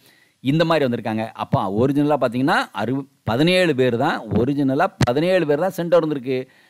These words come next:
அப்புறம் இங்க ஒரு நாற்பத்தி நாலு சேர்ந்திருக்கு, ஒரு ஆறு சேர்ந்திருக்கு. மொத்தம் அறுபத்தி ஏழாக சென்டம் வாங்கினோடைய கூட்டம் அதிகமாயிருக்கு. சரியா?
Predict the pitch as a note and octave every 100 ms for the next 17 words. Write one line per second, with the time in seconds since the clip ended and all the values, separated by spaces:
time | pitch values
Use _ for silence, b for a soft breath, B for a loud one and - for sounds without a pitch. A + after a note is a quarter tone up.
0 | b - C3 C3 A#2 A#2 C3+ D3 D3+ C#3
1 | A#2 C3 E3 C3 A2+ C#3 C3+ A#2+ G#2+ G2+
2 | G#2+ G2 A2 A2 - C3 - _ - A2
3 | C3+ C#3 - G#2+ F#2 F#2 B2 D3+ C3 A2
4 | G#2+ G3 - b b b _ - - D3
5 | C#3+ B2 A#2 A#2 A2 A2+ D#3+ - - C3+
6 | A#2 C3+ F3 - _ _ _ - D3+ D3+
7 | G#2 E2+ _ _ _ b b b - A#2
8 | C3 A2 F2